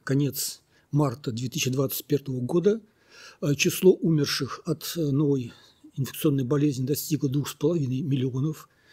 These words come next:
И если продолжится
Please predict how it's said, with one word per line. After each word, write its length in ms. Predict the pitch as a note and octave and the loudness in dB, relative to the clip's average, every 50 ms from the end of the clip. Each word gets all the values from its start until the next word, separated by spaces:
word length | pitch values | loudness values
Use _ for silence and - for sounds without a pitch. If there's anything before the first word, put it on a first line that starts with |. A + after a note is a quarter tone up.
| - - - - - _ - | -20 -20 -20 -20 -20 _ -6
И 120 | - D#3+ | 0 2
если 920 | D#3 D#3 D#3 D#3 D#3+ D#3+ D#3+ A#3 D3+ D3 F3 E3+ E3+ - D#3+ D3 C#3+ C#3+ | 4 4 6 4 4 4 2 2 2 2 2 2 2 2 2 2 2 2
продолжится 1000 | D3+ - - - D#3+ D#3 C#3 E3 E3 D#3+ C3 C3 A2+ - - - C#3+ C3+ C3+ G2+ | 0 -4 -2 0 2 2 4 4 2 2 0 -2 -4 -6 -2 -2 -2 -2 -2 -8